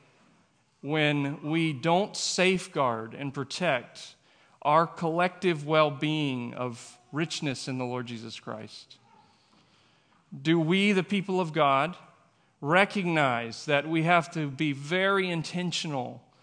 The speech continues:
to grow in discernment together as a community? Well, other-, otherwise, we will default and instinctively operate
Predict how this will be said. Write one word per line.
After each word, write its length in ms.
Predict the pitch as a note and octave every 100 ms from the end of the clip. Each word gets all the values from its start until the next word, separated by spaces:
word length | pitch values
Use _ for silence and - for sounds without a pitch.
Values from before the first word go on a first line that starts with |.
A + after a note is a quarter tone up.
| _ _ _ _ _ -
to 100 | C#3+
grow 440 | C3+ D#3 E3 E3
in 120 | D#3+
discernment 640 | C#3+ - D#3 D3+ D3 C#3+
together 460 | C3 B2 B2+ A2+ G#2+
as 200 | A#2+ A#2+
a 40 |
community? 640 | B2+ B2+ A#2+ A#2+ A2 A2+ B2 _ _ _ _ _ _ _ _
Well, 160 | - D#3+
other-, 260 | G3 G#3+ F#3
otherwise, 600 | G#3 G3+ F#3 F#3 D#3+ E3+
we 180 | G3+
will 420 | G#3+ G3+ E3 C#3+ - D3+ D#3
default 680 | G3 A3 - F3+ F#3 G#3 G3
and 140 | E3+
instinctively 760 | D#3+ - G3+ G#3 G3+ E3 E3 -
operate 880 | D#3 F3+ F3 C#3+ B2 A2 D3 -